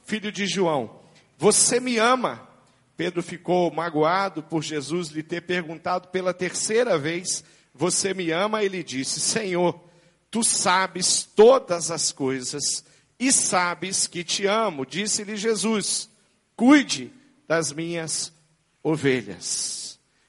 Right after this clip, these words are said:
Guarda esse texto no seu coração. Nós vamos caminhar um pouquinho nesse texto. Você vai ouvir uma música que diz que Cristo estende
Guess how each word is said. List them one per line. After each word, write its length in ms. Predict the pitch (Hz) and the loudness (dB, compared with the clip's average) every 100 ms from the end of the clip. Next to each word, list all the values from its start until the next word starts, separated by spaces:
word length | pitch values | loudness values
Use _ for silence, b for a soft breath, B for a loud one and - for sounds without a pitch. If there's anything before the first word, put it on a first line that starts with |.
| _ | _
Guarda 320 | - 175 165 | -4 -4 -2
esse 180 | 160 156 | -4 -6
texto 380 | - 151 147 - | -2 -2 -2 -8
no 80 | 123 | -10
seu 240 | - 143 | -6 -6
coração. 760 | - 131 117 113 - 151 156 160 b b b b _ | -4 -4 -4 -8 -6 -6 -6 -10 b b b b _
Nós 200 | 131 131 | -6 -4
vamos 840 | 135 139 139 123 - - - - - _ | -2 -2 -4 -6 -6 -6 -6 -8 -12 _
caminhar 520 | 151 151 143 165 202 | -8 -8 -4 0 0
um 60 | 202 | -2
pouquinho 520 | 147 127 - 147 135 | -6 -8 -8 -8 -6
nesse 280 | 131 - 131 | -6 -8 -10
texto. 540 | - 101 - - - b b b b | -8 -8 -8 -12 -18 b b b b
Você 160 | - | -6
vai 200 | 185 185 | -2 0
ouvir 260 | 180 156 170 | 0 -2 -4
uma 340 | 156 147 135 | -4 -6 -8
música 500 | 139 165 180 160 165 | -4 -2 -2 -2 -6
que 160 | 156 151 | -6 -8
diz 300 | 151 175 - | -6 -8 -8
que 120 | 160 | -10
Cristo 560 | - 233 233 247 - 185 | -8 -6 -2 -2 -4 -6
estende 800 | 160 - - 170 165 143 113 | -6 -6 -4 -6 -6 -12 -16